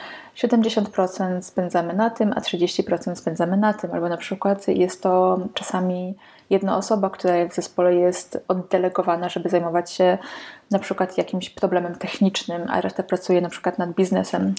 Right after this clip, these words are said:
Może, mogą być też inne, e, układy czy ustalenia, uzgodnienia między członkami zespołu, na przykład, że cały,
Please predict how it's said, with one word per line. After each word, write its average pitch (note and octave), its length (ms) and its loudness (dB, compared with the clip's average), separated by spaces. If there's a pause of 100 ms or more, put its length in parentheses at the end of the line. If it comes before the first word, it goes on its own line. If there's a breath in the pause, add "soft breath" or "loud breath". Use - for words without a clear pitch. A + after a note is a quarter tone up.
Może, G3 260 2
mogą F#3+ 320 2
być F#3+ 140 -2
też - 240 0
inne, G3 560 4 (240)
e, F3+ 420 -2
układy G3 460 0
czy - 140 -8
ustalenia, F#3 800 0
uzgodnienia F#3 800 2 (440 loud breath)
między F#3+ 240 2
członkami F#3+ 420 -2
zespołu, F3+ 380 4
na F#3 100 -2
przykład, F3+ 300 -2
że F3 100 -2
cały, G3+ 540 2